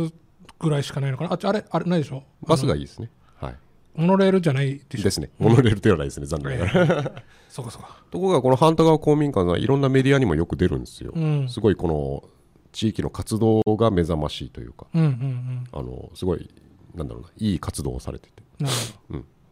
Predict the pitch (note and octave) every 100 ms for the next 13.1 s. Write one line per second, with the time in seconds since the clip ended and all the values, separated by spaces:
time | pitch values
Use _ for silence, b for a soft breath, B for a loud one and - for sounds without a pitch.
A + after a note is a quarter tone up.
0 | F#2+ - C#2+ E2+ G#2 G#2 G2+ G2+ G2 G2
1 | F#2+ F#2+ F2 G2 G#2 A2 A2+ A2 G#2 G2
2 | F#2+ F#2 F2+ E2+ E2 F2 F2 D#2+ F#2 G2
3 | - E3 D3+ G#2+ D2 - _ _ _ -
4 | C2+ - - F#2 - C2 - _ D3+ C3+
5 | E2 D2+ E2 D#2+ F2 F2 - F#2 F2+ -
6 | A2+ G2+ - F2+ E2+ D#2 C#2+ C#2 C2+ A#2+
7 | B2+ F#2 D#2 - F2 F2 E2 - F2+ F2+
8 | F2+ E2+ D#2 E2 - B2+ - G#2 G#2 G2+
9 | - - B2 B B B F2 E2 D#2+ -
10 | D#2 - - - B D#3 C#3 D#2+ D#2+ A2+
11 | G#2+ E2+ G2+ A#2 D3+ D3+ D3+ E3 D3+ -
12 | B2+ C3 C3+ C3 C3 C3 C3 C3 C3+ A#2+